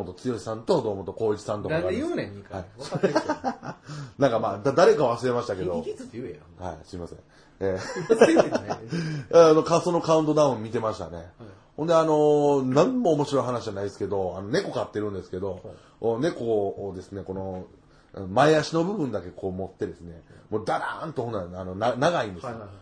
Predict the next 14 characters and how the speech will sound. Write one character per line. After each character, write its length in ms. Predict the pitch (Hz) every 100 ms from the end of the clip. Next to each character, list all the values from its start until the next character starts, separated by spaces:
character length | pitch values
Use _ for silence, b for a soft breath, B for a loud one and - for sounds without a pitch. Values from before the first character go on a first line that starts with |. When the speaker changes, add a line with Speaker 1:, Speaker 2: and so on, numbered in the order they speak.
| -
Speaker 1:
で、 40 | 135
「お 100 | 156
め 140 | 185
で 140 | 190 180
と 360 | 220 208 208 202
う」 40 |
言 140 | 135 117
う 40 |
て、 200 | 120 120
あ 100 | 98 101
の、 420 | 101 98 98 - _ _ b b
長-、 400 | 123 160 175 - -
あ 100 | 131
の、 260 | 135 135